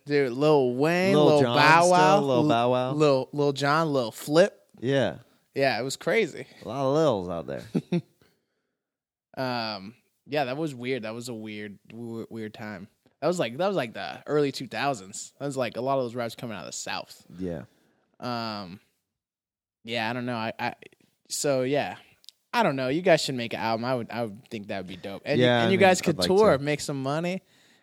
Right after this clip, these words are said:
Speaker 1: go on a little tour.
Speaker 2: I mean, that'd be, that'd be dope. Like, ideally, it'd be cool. Like,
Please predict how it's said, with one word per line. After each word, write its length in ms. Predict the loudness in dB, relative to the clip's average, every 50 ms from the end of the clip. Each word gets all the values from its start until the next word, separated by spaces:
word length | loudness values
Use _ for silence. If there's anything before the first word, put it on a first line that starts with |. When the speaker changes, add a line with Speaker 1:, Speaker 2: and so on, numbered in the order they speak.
| _ _ _ _ _
Speaker 1:
go 100 | -6 -4
on 80 | -2 0
a 40 | 0
little 140 | 0 0 0
tour. 440 | -2 -2 0 2 2 2 0 -2 -6 _ _ _ _ -20 _ _ _ _ _ _ _ _ _ _ _ _ -12
Speaker 2:
I 80 | -8
mean, 160 | -6 -6 -4 -2
that'd 220 | -2 -2 -2 -2
be, 280 | -2 -2 -2 -4 -6 -10 _ _ _ _ _ _ _ _ _ _ _ _ _ _ _ _ _ _ _ _ _ -10
that'd 200 | -8 -6 -6 -6
be 80 | -6
dope. 340 | -6 -4 -4 -4 -4 -4 -8 _ _ _ _ _ _ _ _ _ _ _ _ _ _ _ _ -12
Like, 140 | -10 -8 -6
ideally, 500 | -6 -6 -6 -4 -2 -2 0 0 0 -2
it'd 140 | -2 -2
be 120 | -4 -8 -10
cool. 480 | -10 -6 -4 -2 -2 0 0 -2 -2 -4
Like, 420 | -4 -6 -8 -10 -12 -18 -20 _